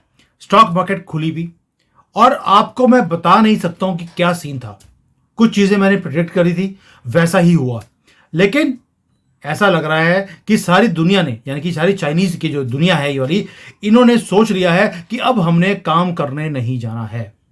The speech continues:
इतना इलेक्ट्रीफाइंग ये मोमेंट था आज का, मैं बता नहीं सकता हूं। And everybody was expecting।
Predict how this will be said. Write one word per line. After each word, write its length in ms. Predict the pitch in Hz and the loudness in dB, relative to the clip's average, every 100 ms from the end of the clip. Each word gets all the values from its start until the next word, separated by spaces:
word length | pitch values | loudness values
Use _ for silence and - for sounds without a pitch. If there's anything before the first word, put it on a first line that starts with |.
| _ _ _ - | _ _ _ -8
इतना 320 | 262 - 294 | -6 2 2
इलेक्ट्रीफाइंग 1040 | 294 196 208 202 247 247 - 170 208 262 220 - _ - | 2 2 -2 -2 -2 -2 -4 0 4 4 4 -2 _ -2
ये 100 | 226 | 0
मोमेंट 520 | 175 156 185 220 226 | 2 2 2 4 2
था 60 | 196 | 0
आज 240 | 147 151 | -2 -4
का, 220 | 131 135 - - - | -6 -10 -10 -14 -4
मैं 120 | 190 | -4
बता 220 | 160 160 | -2 0
नहीं 140 | 165 165 | 0 0
सकता 220 | 131 170 | -2 0
हूं। 80 | 233 | 2
And 260 | 294 247 | 2 0
everybody 500 | 196 269 349 311 240 | 0 2 4 4 4
was 160 | 240 233 | 4 2
expecting। 600 | 220 180 170 - 165 131 | 0 -10 -10 -10 -10 -12